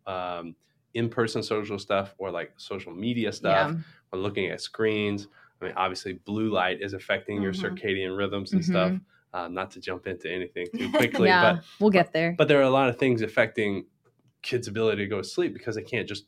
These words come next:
Speaker 1: they can't put something down or they can't
Speaker 2: Mm-hmm.
Speaker 1: turn something off in their, in their head and just, um, focus on that element of recovery, you know? So
Speaker 2: Yeah.
Speaker 1: maybe it's stress. I don't know.
Speaker 2: Yeah, it could be all of the above.
Speaker 1: Mm-hmm.
Speaker 2: That's a lot of good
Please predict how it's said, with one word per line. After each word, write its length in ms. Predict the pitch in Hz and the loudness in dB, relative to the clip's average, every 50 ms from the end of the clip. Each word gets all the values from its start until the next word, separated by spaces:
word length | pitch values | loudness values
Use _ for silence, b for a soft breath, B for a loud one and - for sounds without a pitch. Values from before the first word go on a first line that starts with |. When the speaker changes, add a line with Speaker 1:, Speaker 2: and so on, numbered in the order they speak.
| _ _ | _ _
Speaker 1:
they 60 | - | -10
can't 240 | 107 - 131 - - | -6 -6 -6 -6 -4
put 160 | - 127 120 | -4 -4 -4
something 340 | - 117 104 95 - 98 92 | -2 -6 -6 -6 -8 -10 -8
down 240 | 98 101 104 101 98 | -6 -4 -4 -4 -4
or 140 | 92 90 - | -4 -6 -2
they 80 | 185 | -2
can't 320 | 190 170 160 165 - 147 147 | -2 0 2 0 0 0 -2
Speaker 2:
Mm-hmm. 140 | 156 160 | -4 -4
Speaker 1:
turn 200 | 147 113 104 101 | -4 -4 -6 -6
something 340 | 95 - 110 101 101 95 90 | -6 -6 -8 -8 -6 -6 -6
off 300 | 95 95 90 90 - _ | -4 -4 -4 -6 -6 _
in 60 | 98 | -10
their, 180 | 90 87 87 - _ | -10 -10 -10 -10 _
in 80 | 110 101 | -10 -10
their 100 | 85 85 | -10 -10
head 460 | - - 139 143 123 101 98 98 101 - b b b b b b b b b | -6 -2 -2 0 0 0 -2 -4 -6 -12 b b b b b b b b b
and 240 | 104 98 95 92 90 | -10 -10 -8 -8 -8
just, 300 | 87 87 - - - - | -10 -12 -16 -16 -12 -8
um, 380 | 87 90 87 87 85 85 82 80 | -6 -6 -6 -8 -10 -12 -14 -18
focus 460 | - - - 117 104 101 - 101 - | -18 -6 -4 -4 -4 -2 -6 -10 -8
on 360 | 101 92 92 87 87 85 82 - _ _ _ _ | -6 -6 -6 -6 -8 -10 -12 -16 _ _ _ _
that 180 | - 104 95 - | -4 -4 -2 -2
element 400 | 85 98 101 95 90 87 85 80 | -2 -4 -6 -6 -6 -10 -10 -10
of 120 | 87 82 82 | -12 -14 -14
recovery, 560 | 85 - - 120 104 87 85 85 85 85 - _ - | -16 -10 -8 -8 -8 -8 -10 -12 -14 -14 -18 _ -12
you 100 | 92 90 | -10 -10
know? 160 | 87 85 85 - | -8 -10 -10 -12
So 320 | - - 87 85 90 - _ _ _ _ _ | -12 -12 -10 -10 -10 -14 _ _ _ _ _
Speaker 2:
Yeah. 240 | 170 160 156 151 156 156 | -10 -10 -10 -10 -10 -10
Speaker 1:
maybe 160 | 90 98 104 | -8 -8 -8
it's 100 | 104 - | -8 -8
stress. 320 | - - 107 95 87 - - | -6 -2 -2 -2 -2 -4 -6
I 120 | 90 98 | -6 -6
don't 100 | 104 95 | -6 -8
know. 160 | 90 87 85 - _ _ _ _ _ _ _ _ _ - | -8 -12 -16 -18 _ _ _ _ _ _ _ _ _ -4
Speaker 2:
Yeah, 180 | 180 208 208 | 0 2 2
it 100 | 156 156 | 2 2
could 140 | - 196 180 | 0 0 2
be 100 | 214 202 | 4 4
all 160 | 175 160 170 | 4 4 4
of 80 | 185 175 | 2 2
the 100 | 170 175 | 0 0
above. 400 | 165 156 175 180 165 127 127 156 | 0 2 4 4 4 2 2 -2
Speaker 1:
Mm-hmm. 320 | 90 90 95 101 113 110 - | -6 -6 -6 -8 -8 -10 -10
Speaker 2:
That's 220 | - 170 165 - - | -10 -10 -10 -8 -6
a 40 | |
lot 160 | 160 160 160 156 | -4 -4 -2 -2
of 80 | 156 | -4
good 300 | 156 160 151 151 165 190 | -4 -4 -6 -6 -6 -12